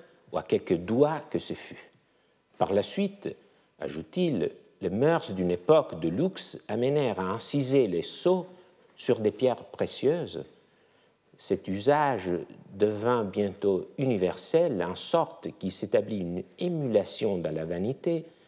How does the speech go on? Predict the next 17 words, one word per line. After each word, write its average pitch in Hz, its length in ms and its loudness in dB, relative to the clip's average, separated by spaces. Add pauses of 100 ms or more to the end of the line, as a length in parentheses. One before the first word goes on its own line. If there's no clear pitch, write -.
(200)
pour 92 120 0
se - 120 0
procurer 113 640 2
des 82 140 -2
pierres 98 340 2 (720)
destinées 160 600 0
à 117 200 2
être 95 360 0
ciselées 151 800 2
à 107 120 -8
des 104 100 0
prix 147 400 0 (300)
de 95 80 -6
plus 147 280 -2
en 101 100 0
plus 110 300 -4
élevés. 80 460 0